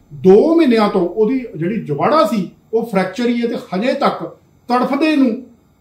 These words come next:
ਕਿਤੇ ਇਹ ਨਹੀਂ ਕੀਤਾ investigation agency ਨੇ ਵੀ ਅਸੀਂ ਜਾ ਕੇ ਇਹਦਾ ਜਿਹੜਾ ਅਸੀਂ treatment ਹੈ,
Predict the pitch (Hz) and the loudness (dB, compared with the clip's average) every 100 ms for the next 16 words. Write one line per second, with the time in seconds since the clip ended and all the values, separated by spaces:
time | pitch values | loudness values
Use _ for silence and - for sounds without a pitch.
0 | _ 254 247 294 285 277 320 339 262 214 | _ -6 -2 -4 -4 -4 0 2 2 0
1 | 226 226 214 185 208 196 214 180 165 185 | 0 0 0 0 0 -2 -2 -2 -2 0
2 | 202 196 202 160 143 135 135 208 233 185 | 2 0 -2 -4 -4 -6 -2 0 -2 -4
3 | 175 196 151 165 165 180 - 147 147 131 | -4 -4 -4 -4 -6 -8 -6 -8 -8 -10
4 | 127 190 | -6 -4